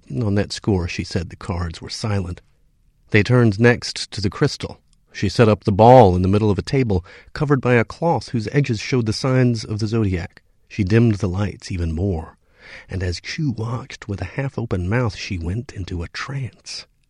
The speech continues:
Then slowly, in hesitant bits and pieces, she conveyed the essence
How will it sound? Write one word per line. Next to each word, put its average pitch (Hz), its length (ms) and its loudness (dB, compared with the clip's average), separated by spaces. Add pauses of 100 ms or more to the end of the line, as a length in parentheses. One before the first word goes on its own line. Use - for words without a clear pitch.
(140)
Then 90 200 -2
slowly, 85 680 -2 (340)
in 87 100 -4
hesitant 110 540 -4
bits - 280 -6
and 104 140 -6
pieces, - 480 -8 (140)
she - 160 -8
conveyed 87 540 -4
the 87 140 -6
essence - 520 -12